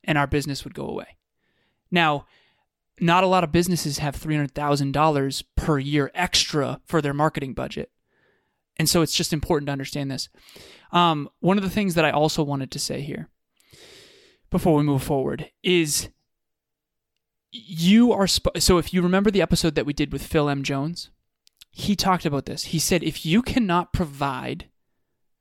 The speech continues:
authentically a statement saying, 'I will provide ten times more value than what you ch-, what I charge you,' if I cannot provide," so in my coaching, for example, "if I can't provide you ten times more value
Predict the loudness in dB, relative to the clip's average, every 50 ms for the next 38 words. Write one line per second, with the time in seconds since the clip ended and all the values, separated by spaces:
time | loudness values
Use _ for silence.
0 | _ 0 0 0 0 -2 -2 0 0 0 0 0 -2 -4 -4 -6 -10 -10 -12 -14
1 | -16 _ _ _ _ _ _ -8 -4 -4 -4 -2 -2 0 -2 -2 -2 -4 -10 -12
2 | -10 -8 -8 -6 -6 -6 -6 -10 -12 -14 _ -6 -2 0 2 2 2 2 0 -2
3 | -4 -6 -6 -4 -4 -2 -2 -2 -4 -8 _ _ _ _ _ _ -2 -2 0 0
4 | 0 0 0 -2 -6 -8 -6 -4 -2 -2 0 0 -2 -2 -2 -2 -4 -4 -4 -4
5 | -2 -2 -2 -2 -2 -4 -4 -6 -8 -10 -10 -8 -8 -8 -8 -6 -8 -8 -8 -6
6 | -6 -8 -8 _ -2 -2 0 0 0 0 -2 -2 -2 -2 0 0 0 0 0 -4
7 | _ _ _ _ _ _ _ _ _ _ _ _ _ _ _ _ _ _ _ _
8 | _ _ _ _ _ _ _ _ _ _ -2 0 2 4 4 2 2 2 0 0
9 | 2 2 2 0 0 -2 -2 0 2 2 2 2 2 0 0 0 0 0 0 0
10 | -2 -4 0 0 0 0 0 -2 -6 -8 -8 -10 -8 -10 -10 -10 -12 -14 -14 -6
11 | -2 -2 0 0 -2 -2 -4 -4 -4 -2 -4 -4 -2 -2 0 0 0 -2 -2 -4
12 | -8 -8 -10 -8 -4 -2 -2 -2 -2 -2 -4 -4 -4 -4 -4 -6 -4 -2 -2 0
13 | 0 0 -2 -2 -4 -6 -8 -10 -14